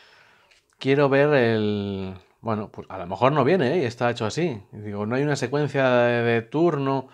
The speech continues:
de cómo funciona y demás, o estará en otro libro, bueno, a lo mejor me lo he pasado. Campaña, primeros pasos,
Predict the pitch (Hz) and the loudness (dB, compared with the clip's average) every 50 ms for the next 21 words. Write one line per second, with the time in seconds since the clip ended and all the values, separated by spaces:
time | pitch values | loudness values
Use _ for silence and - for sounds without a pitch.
0 | - - - - - - _ _ _ _ _ _ _ _ _ _ _ _ _ _ | -20 -20 -20 -20 -20 -20 _ _ _ _ _ _ _ _ _ _ _ _ _ _
1 | _ _ _ 117 113 113 110 110 - 131 135 127 123 120 - 131 127 117 120 127 | _ _ _ -8 -6 -6 -6 -4 -4 -2 -2 -2 -2 -4 -4 -4 -4 -4 -4 -2
2 | 135 147 147 143 139 135 127 127 131 170 175 - - - 101 - - 107 107 113 | -2 -2 0 0 -2 0 0 -2 -2 -2 -4 -6 -10 -12 -14 -12 -10 -8 -8 -8
3 | 117 113 117 117 113 131 139 160 170 - 98 107 127 113 95 82 87 87 85 - | -8 -6 -4 -4 -2 -2 -2 -2 -4 -6 -8 -10 -10 -10 -10 -12 -12 -14 -10 -8
4 | - 107 107 110 113 110 - 104 - 113 110 110 107 98 - _ _ _ _ - | -6 -4 -2 -2 -2 -2 -4 -4 -4 -2 -2 -2 -4 -6 -10 _ _ _ _ -20
5 | 101 90 87 92 - 127 127 135 135 135 147 147 135 107 104 101 101 98 120 127 | -18 -18 -16 -6 -4 -2 -2 -2 -4 -4 -4 -4 -4 -6 -6 -8 -8 -6 -6 -6
6 | 135 127 | -6 -8